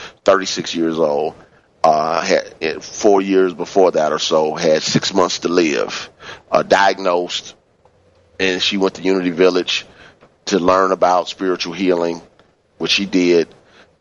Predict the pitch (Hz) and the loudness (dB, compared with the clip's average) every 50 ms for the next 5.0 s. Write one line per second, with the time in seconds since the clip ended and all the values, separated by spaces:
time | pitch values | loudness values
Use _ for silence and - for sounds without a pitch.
0 | _ - 95 98 95 98 92 92 - - 98 95 82 92 92 92 92 95 95 90 | _ 0 0 2 2 2 0 0 0 -2 -2 -2 0 2 2 4 4 2 0 -2
1 | - - 101 92 90 - - 76 - - - 101 - 87 85 87 90 87 85 - | 0 2 2 2 2 2 -2 -6 -4 -4 -2 -2 -2 -2 -2 -2 -2 -2 2 4
2 | 87 85 85 82 78 69 - _ _ _ _ _ _ _ _ _ _ _ _ _ | 4 4 6 4 2 0 -4 _ _ _ _ _ _ _ _ _ _ _ _ _
3 | _ - - - 113 - 135 110 98 98 92 85 90 85 90 - - 117 107 98 | _ -6 -4 -2 0 2 2 2 2 2 2 2 0 0 0 0 0 0 0 0
4 | - 85 - - 78 71 80 76 - 78 78 80 87 92 120 131 87 - - | -4 -10 -14 -14 -12 -10 -10 -8 -8 -8 -8 -6 0 2 2 2 2 0 -6